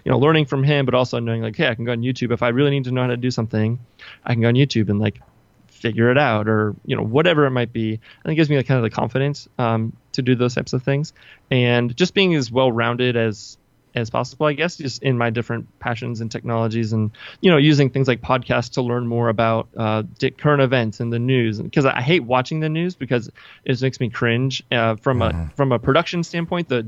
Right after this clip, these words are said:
Speaker 1: local news just makes my brain, makes my brain hurt.
Speaker 2: Right.
Speaker 1: Uh, but I like
Speaker 2: <laughs>
Speaker 1: listening to podcasts, you know, just so I can stay informed about the government and things that are going on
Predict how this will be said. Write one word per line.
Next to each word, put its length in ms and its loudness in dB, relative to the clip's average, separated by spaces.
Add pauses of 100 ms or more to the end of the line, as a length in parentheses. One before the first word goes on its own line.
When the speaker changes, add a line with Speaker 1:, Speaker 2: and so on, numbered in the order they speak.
(120)
Speaker 1:
local 320 0
news 260 -2
just 220 -6 (240)
makes 240 2
my 120 -2
brain, 440 -2
makes 140 -4
my 120 0
brain 300 2
hurt. 280 2 (220)
Speaker 2:
Right. 140 8
Speaker 1:
Uh, 120 6
but 220 8
I 20 6
like 200 4
Speaker 2:
<laughs> 0 -
Speaker 1:
listening 300 -6
to 60 -14
podcasts, 680 -2
you 80 -8
know, 100 -6
just 120 -14
so 60 -4
I 40 -2
can 140 -10
stay 160 -10
informed 580 -2
about 440 0 (200)
the 100 -8
government 520 0
and 160 -4
things 220 0
that 80 -4
are 60 -2
going 320 4
on 240 4